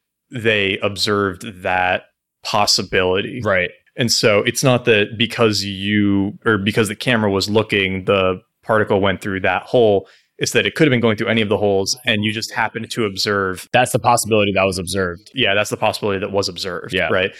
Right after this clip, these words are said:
Speaker 1: So you didn't actually affect anything. You just saw something.
Speaker 2: Right. And then, but then that brings back the multiverse thing. It's like, so now you're part of that history where it went,
Speaker 1: Yeah.
Speaker 2: where it was observed going that way.
Speaker 1: Right.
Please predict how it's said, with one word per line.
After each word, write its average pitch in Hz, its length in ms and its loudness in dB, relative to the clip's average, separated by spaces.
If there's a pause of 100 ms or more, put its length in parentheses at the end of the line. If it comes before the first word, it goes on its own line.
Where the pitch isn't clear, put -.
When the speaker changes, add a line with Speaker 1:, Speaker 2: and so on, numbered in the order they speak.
(180)
Speaker 1:
So - 120 0
you 131 120 4
didn't 143 180 4
actually 117 320 -2
affect 104 340 -2
anything. 95 680 -4 (220)
You 104 180 -4
just 95 220 0
saw 87 180 0
something. - 560 -4 (240)
Speaker 2:
Right. 127 280 2
And 131 120 0
then, 127 180 2
but 110 80 -2
then 120 160 2
that 110 180 2
brings 110 220 2
back 101 260 0
the 101 80 -4
multiverse 95 540 0
thing. 90 200 -2
It's 90 160 -4
like, 87 380 -4
so - 120 -6
now 101 140 0
you're 98 140 0
part 92 220 0
of 85 60 -6
that 92 200 2
history 87 440 -4
where 87 160 -4
it 87 100 -6
went, 95 280 -2 (120)
Speaker 1:
Yeah. 101 80 -8
Speaker 2:
where 90 180 0
it 92 80 -2
was 98 240 4
observed 95 440 2
going 87 260 -2
that 85 200 0
way. 82 240 -4 (200)
Speaker 1:
Right. 95 280 2